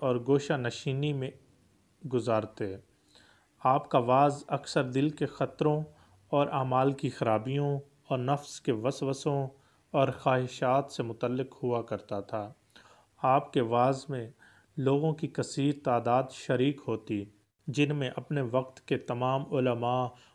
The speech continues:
और औलिया शामिल होते। हज़रत राबिया बसरी भी आपके वाज से इक्तसाब फैज़ करती। जब आपका जिक्र हज़रत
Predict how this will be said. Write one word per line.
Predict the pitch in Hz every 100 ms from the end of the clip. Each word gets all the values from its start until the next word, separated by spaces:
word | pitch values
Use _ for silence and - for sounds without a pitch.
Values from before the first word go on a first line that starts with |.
| _
और | - 131 131 -
औलिया | 127 120 117 120 127
शामिल | - 120 117 107
होते। | 104 101 - 107 - - - _ _ -
हज़रत | 135 160 165
राबिया | 120 127 143 127
बसरी | 123 139 147 143
भी | 127 127 113 - _ _ _ _ _ _ _ _ -
आपके | 131 135 - 147 131 120 - _ _ _
वाज | 131 120 131 139
से | - 151
इक्तसाब | - - - 139 127 123 127
फैज़ | - 127 120 120 -
करती। | 113 107 - 98 98 _ - _ -
जब | 151 147 -
आपका | 135 151 - 151 117
जिक्र | 117 131 139 107 - _ _ _ _ -
हज़रत | 135 160